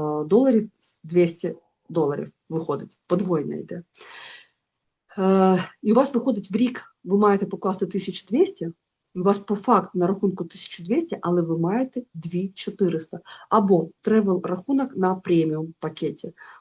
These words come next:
Ви кладете двісті п'ятдесят, маєте п'ятсот, кладете двісті п'ятдесят, маєте п'ятсот. Уявіть, в рік ви маєте шість тисяч доларів.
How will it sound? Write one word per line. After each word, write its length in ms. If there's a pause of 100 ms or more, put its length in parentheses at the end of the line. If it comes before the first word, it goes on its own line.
Ви 200
кладете 520
двісті 340
п'ятдесят, 540
маєте 300
п'ятсот, 380
кладете 380
двісті 300
п'ятдесят, 480
маєте 320
п'ятсот. 440 (440)
Уявіть, 460
в 80
рік 220
ви 80
маєте 560
шість 580
тисяч 340
доларів. 520